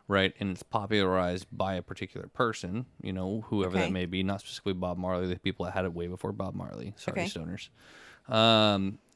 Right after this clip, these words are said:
Speaker 1: so with that kind of thing in mind, which part of this culture are you, would somebody be pissed about? Because they assume it belongs to black people, or because they
Speaker 2: That's
Speaker 1: assume
Speaker 2: what I'm
Speaker 1: it
Speaker 2: saying,
Speaker 1: belongs to
Speaker 2: because
Speaker 1: Jamaicans?
Speaker 2: Viking-,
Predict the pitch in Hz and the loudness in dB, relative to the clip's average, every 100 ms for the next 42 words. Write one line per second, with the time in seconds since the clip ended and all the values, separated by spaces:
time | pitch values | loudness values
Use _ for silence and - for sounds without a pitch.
0 | _ - - 151 123 120 131 127 113 - | _ -10 2 6 6 6 4 2 0 0
1 | 113 101 110 98 92 98 123 101 92 92 | 2 2 0 0 0 2 2 2 0 -4
2 | - - - - - - - 107 117 127 | -8 -20 -20 -20 -20 -20 -10 0 2 2
3 | - - 135 123 101 98 - 110 101 101 | -2 -6 0 2 2 0 0 -2 0 -2
4 | 92 90 101 107 95 - - 90 87 85 | -2 -4 -6 -4 -4 -4 -4 -4 -4 2
5 | 120 - 90 - - 95 98 92 92 95 | 2 2 -4 -6 -6 -4 0 2 0 -2
6 | 90 87 - 117 110 90 95 95 101 101 | -2 -4 0 2 2 0 -4 -2 -2 -2
7 | - 90 101 147 - 185 - - 95 95 | -4 -4 -2 -4 -4 -6 -2 -2 0 0
8 | 101 92 262 - 104 82 95 95 95 208 | 0 -2 0 2 2 2 2 2 2 2
9 | 190 101 175 165 190 214 269 202 185 | 4 4 4 4 4 4 2 -2 -2